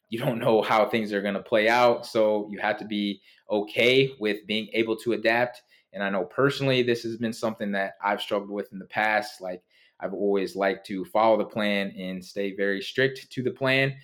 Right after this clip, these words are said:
even sometimes when that was to my detriment, like, whether it was trying to push through an injury or push through sickness or do something that I shouldn't be doing,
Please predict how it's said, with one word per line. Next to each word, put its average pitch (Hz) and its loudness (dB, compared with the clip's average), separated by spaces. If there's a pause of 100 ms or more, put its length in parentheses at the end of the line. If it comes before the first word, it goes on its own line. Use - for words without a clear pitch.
(360)
even 127 4
sometimes 110 0
when 107 -4
that 101 0
was 98 -6
to 104 -10
my 95 -4
detriment, 120 0
like, 101 -2
whether 98 0
it 92 -8
was 95 -6
trying 98 -6
to 95 -6
push - -6
through 101 -10
an 92 -8
injury 107 -2
or 95 -4
push - -10
through 95 -14
sickness 107 -4 (300)
or 92 -4
do 113 -4
something 104 -4
that 98 0
I 90 2
shouldn't 104 -4
be 92 -8
doing, 127 0